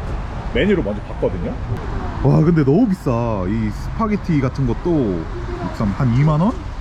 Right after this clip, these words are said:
막 샌드위치나 이런 것도 다 한 이만 원씩 하는 것 같고.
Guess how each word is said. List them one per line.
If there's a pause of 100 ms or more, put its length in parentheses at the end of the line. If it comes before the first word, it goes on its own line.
(580)
막
샌드위치나
이런
것도
다
한
이만
원씩
하는
것
같고.